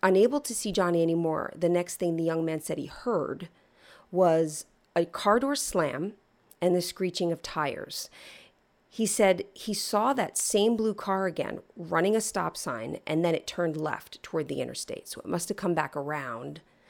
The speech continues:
and took off toward the interstate. There are also reports that during this window of time, another group of paper boys saw Johnny slumped in his wagon,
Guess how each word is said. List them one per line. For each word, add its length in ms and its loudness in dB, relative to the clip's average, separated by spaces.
and 160 6
took 220 -2
off 180 2
toward 220 -2
the 100 -4
interstate. 440 -8
There 120 6
are 120 6
also 340 4
reports 520 -2
that 140 2
during 240 6
this 180 -2
window 240 0
of 100 -4
time, 260 0
another 380 4
group 240 -2
of 160 -16
paper 300 -4
boys 280 -6
saw 160 -2
Johnny 340 -2
slumped 540 -4
in 140 0
his 260 -4
wagon, 600 -4